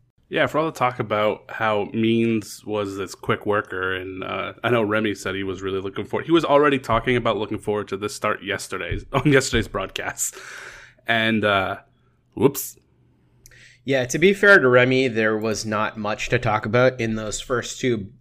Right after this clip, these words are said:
Speaker 2: uh, blowouts by the Red Sox, which
Speaker 1: Yeah, that's
Speaker 2: I
Speaker 1: fair.
Speaker 2: was, I was just fine with, by the way. Um, Chris Sale pitching well in one of those, Eduardo Rodriguez pitching well in the other one, uh, a ton of homers this weekend, all sorts of good stuff happening.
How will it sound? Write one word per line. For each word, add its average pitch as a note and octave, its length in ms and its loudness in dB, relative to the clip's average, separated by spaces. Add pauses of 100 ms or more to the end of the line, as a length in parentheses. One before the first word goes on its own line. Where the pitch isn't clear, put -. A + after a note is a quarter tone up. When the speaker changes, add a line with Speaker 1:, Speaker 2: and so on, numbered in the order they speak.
(140)
Speaker 2:
uh, G2+ 380 2 (280)
blowouts A2 560 -2
by G2+ 180 -4
the G2 80 -4
Red G2+ 180 -4
Sox, - 480 -6
which G#2+ 160 -2
Speaker 1:
Yeah, G#2 200 2
that's A2 180 -6
Speaker 2:
I E3 80 2
Speaker 1:
fair. G3+ 100 0
Speaker 2:
was, - 320 -8
I E3+ 140 4
was C#3 180 -4
just - 300 -6
fine G#2 280 -10
with, C3+ 320 -8
by C#3+ 140 -4
the D#3 80 -8
way. E3 280 -4 (440)
Um, G2 520 -6 (800)
Chris - 260 2
Sale C#3 300 0
pitching C3 420 -2
well B2 320 0
in B2 120 -2
one A#2+ 140 -4
of A#2+ 80 -4
those, A#2+ 300 -2
Eduardo A#2 400 0
Rodriguez A2+ 600 -2
pitching B2 380 -8
well A2 240 -6
in G#2+ 80 -8
the G#2+ 140 -8
other G#2+ 200 -6
one, G#2+ 300 -6 (460)
uh, G2+ 340 -2
a - 40 -20
ton E3+ 180 4
of C3+ 80 2
homers B2+ 460 0
this - 240 -4
weekend, A2+ 420 -4
all C#3 240 0
sorts C3 320 0
of A2+ 80 -6
good A#2 160 -2
stuff A2+ 320 -4
happening. A2 560 -6